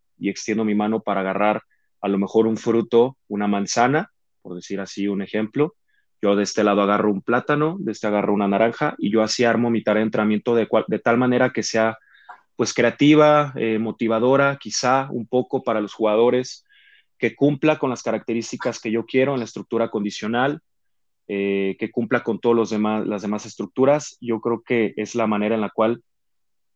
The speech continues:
pues, tratas de hacerte de tareas. Luego, eh, pues, tendrás ciertas tareas, eh, o catalogarás ciertas tareas que son mejores,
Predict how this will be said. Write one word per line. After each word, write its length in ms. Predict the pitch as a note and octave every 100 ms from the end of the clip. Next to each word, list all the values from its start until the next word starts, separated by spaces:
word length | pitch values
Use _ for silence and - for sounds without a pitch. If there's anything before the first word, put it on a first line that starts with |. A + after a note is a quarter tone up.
| _ _
pues, 140 | G#2+ -
tratas 300 | G#2+ - G#2
de 60 |
hacerte 840 | G2 G#2+ G2+ - A2 G2+ F2+ F2+ - _ _ _ - -
de 200 | F2+ F#2+
tareas. 400 | - G2+ G2 -
Luego, 460 | A2+ B2+ C#3+ D3+ - _ - _ _
eh, 300 | G2 F#2 F2+
pues, 160 | - G2+
tendrás 600 | G#2 G2+ A2+ A#2 - -
ciertas 760 | - - - B2 A#2+ A#2+ C3+ C3
tareas, 680 | A#2+ A#2 B2+ C#3+ D#3 - _ _ _ _ _ _ _
eh, 960 | F#2+ F#2 F#2 F#2 F2+ F2+ F#2 F2+ F2+ -
o 120 | G2+
catalogarás 680 | G2 - G#2 G2+ G2+ A2 A2
ciertas 440 | - A2+ - A#2+
tareas 480 | A2+ A2 A#2 B2+ -
que 140 | A2+
son 220 | G2+ A2 A2+
mejores, 680 | G#2+ A#2 B2 E3+ - -